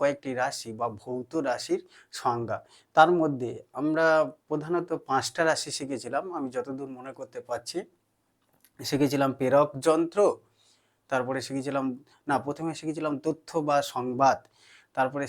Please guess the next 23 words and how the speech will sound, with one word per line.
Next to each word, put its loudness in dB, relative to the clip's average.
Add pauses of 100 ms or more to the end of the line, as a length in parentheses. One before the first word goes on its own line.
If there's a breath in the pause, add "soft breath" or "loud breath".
সিগন্যাল, 2 (320)
সংকেত, 2 (640 soft breath)
তারপর -4
সংকেতের 0
প্রকারভেদ 2
জেনেছিলাম, -8 (440 soft breath)
প্রেরক 6 (140)
যন্ত্র 0 (100)
পড়েছিলাম, -6 (200)
গ্রাহক 0 (120)
যন্ত্র -8 (100)
পড়েছিলাম, -14 (120)
এই -6
কয়েকটি -8
রাশি -4
জেনেছিলাম। -14 (500 loud breath)
আজকের -2
আমরা -4
প্রথমে 0
শিখব -6 (640 soft breath)
যোগাযোগকারী 0 (160)
চ্যানেল, 0 (160)
অর্থাৎ -2